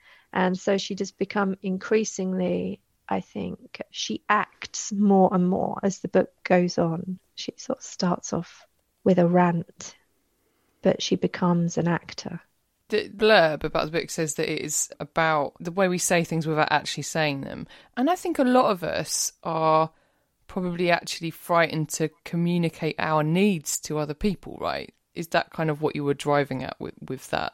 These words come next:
Speaker 2: the idea that we're sort of
Speaker 1: Yeah.
Speaker 2: tiptoeing around each other and, and not saying the things that need saying?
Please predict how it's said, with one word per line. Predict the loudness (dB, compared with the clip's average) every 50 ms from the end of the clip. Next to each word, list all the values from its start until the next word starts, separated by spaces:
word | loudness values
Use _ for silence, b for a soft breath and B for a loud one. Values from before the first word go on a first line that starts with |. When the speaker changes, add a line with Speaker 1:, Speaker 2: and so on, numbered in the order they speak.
| -8
Speaker 2:
the | -8 -8 -6
idea | -6 -6 -6 -4 -4 -4 -4 -4 -4
that | -6 -4 -2
we're | -2 -2 0 0 0
sort | 2 2 2 2
of | 2 0
Speaker 1:
Yeah. | 0 -2 -4 -8 -14 _ _ _
Speaker 2:
tiptoeing | -4 -2 -2 -2 -2 -4 -4 -4 -2 -2
around | 0 0 0 0 0 0 -2 -4
each | -8 -10 -10 -10 -8
other | -8 -6 -4 -6 -6 -6
and, | -6 -8 -10 -10 -8
and | -8 -8 -4 -2
not | -2 -4 -4 -6 -12 _ _ _ _
saying | -4 -2 -2 0 0
the | -2 -4
things | -4 -4 -4 -4 -4 -4
that | -4
need | -2 -2 -2 -4 -6
saying? | -6 -6 -4 -4 -4 -6 -8 -10 -12